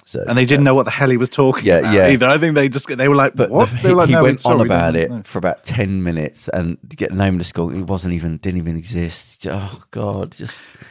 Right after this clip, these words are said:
Speaker 2: Well, I remember, I remember there was a, there was a thing in the Mail a while ago,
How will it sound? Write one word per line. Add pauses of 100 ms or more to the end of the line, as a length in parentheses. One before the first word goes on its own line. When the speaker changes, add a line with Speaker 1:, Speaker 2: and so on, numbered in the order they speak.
(260)
Speaker 2:
Well,
I
remember,
I
remember
there
was
a, (160)
there
was
a
thing
in
the
Mail
a
while
ago,